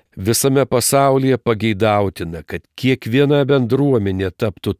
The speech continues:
taikos namais, kuriuose dialogų mokomasi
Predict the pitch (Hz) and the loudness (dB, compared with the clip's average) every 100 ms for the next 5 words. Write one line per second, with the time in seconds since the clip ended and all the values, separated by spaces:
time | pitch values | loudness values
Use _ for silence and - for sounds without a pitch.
0 | - 123 110 - 131 135 - 113 120 117 | -2 -2 -2 -2 -2 -2 -2 -2 -2 0
1 | 117 90 - - - _ - 117 110 113 | -2 -2 -8 -12 -20 _ -4 0 2 2
2 | 104 - 113 - 95 85 110 104 113 123 | 0 0 -2 -2 -8 -2 0 0 -2 -2
3 | 131 139 143 - 110 107 131 127 - 113 | -2 -4 -4 -6 -6 -2 0 0 -2 -6
4 | 113 113 - | -4 -6 -6